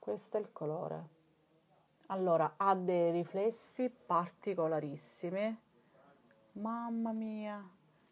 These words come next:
è pigmentatissimo. Oddio, ora mi sporco tutta.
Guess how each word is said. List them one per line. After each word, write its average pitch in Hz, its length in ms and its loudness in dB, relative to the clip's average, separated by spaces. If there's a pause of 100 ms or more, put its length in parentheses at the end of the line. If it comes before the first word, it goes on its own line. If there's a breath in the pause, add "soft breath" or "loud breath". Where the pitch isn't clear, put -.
(440)
è 226 120 -4
pigmentatissimo. 208 1300 -2
Oddio, 214 400 -2
ora 214 120 0
mi 208 80 -8
sporco - 420 -6
tutta. 196 480 -8